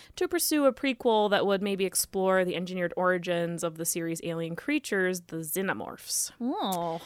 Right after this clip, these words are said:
Speaker 1: Uh, Aliens, which is Alien two,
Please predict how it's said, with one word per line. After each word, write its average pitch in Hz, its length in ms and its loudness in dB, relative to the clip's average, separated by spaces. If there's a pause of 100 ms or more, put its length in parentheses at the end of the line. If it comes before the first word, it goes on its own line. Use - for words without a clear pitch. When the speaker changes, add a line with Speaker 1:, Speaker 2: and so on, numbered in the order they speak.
(600)
Speaker 1:
Uh, 240 360 6
Aliens, 254 1120 4
which 180 180 -4
is 165 100 -4
Alien 190 400 -2
two, 170 440 0